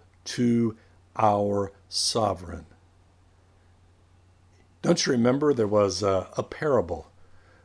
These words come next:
about the guy that, you know, built the vineyard and all that stuff, and then he left. And he comes back, well, he sends a servant back to gather his profits, and they beat him, throw him, I mean, throw him out. Then they send another one. Then they, he sends his son,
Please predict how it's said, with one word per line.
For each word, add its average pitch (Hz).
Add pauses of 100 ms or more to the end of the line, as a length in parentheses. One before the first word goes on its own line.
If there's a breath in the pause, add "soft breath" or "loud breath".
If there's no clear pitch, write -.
(100)
about 101
the 101
guy 104
that, 98 (200)
you 117
know, 95 (420)
built 123
the 113
vineyard 110
and 101
all 104
that 110
stuff, 110
and 104
then 107
he 107
left. 120 (420 soft breath)
And 110
he 107
comes 165
back, 123
well, 123
he 113
sends 185
a 135
servant 143
back 101 (260 loud breath)
to 156
gather 113
his 131
profits, 208
and 185
they 180 (120)
beat 247
him, 87 (180)
throw 147
him, 147
I 160
mean, 165
throw 208
him 180
out. 101 (460 loud breath)
Then 220
they 220
send 220
another 202
one. 110
Then 247
they, 262
he 185
sends 226
his 208
son, 113